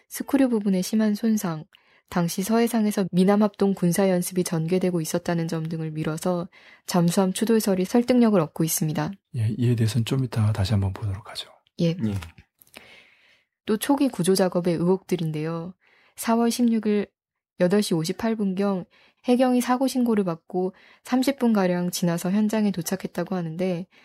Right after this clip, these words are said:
Speaker 1: 승객들에게 객실에서 기다리라는 지시를 주고 이 사이에 선장과 선원들이 탈출합니다.
Speaker 3: 음.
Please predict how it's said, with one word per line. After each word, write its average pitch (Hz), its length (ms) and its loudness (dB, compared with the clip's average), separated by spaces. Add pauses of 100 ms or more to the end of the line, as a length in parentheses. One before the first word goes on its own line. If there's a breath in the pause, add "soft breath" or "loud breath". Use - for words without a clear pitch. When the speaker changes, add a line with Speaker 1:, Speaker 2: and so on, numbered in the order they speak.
(220 soft breath)
Speaker 1:
승객들에게 226 720 2
객실에서 196 600 -2
기다리라는 190 640 0
지시를 175 380 -6
주고 175 480 -6 (300 soft breath)
이 190 100 2
사이에 196 340 2
선장과 220 460 2
선원들이 214 460 2
탈출합니다. 175 760 -8 (180)
Speaker 3:
음. 113 180 -12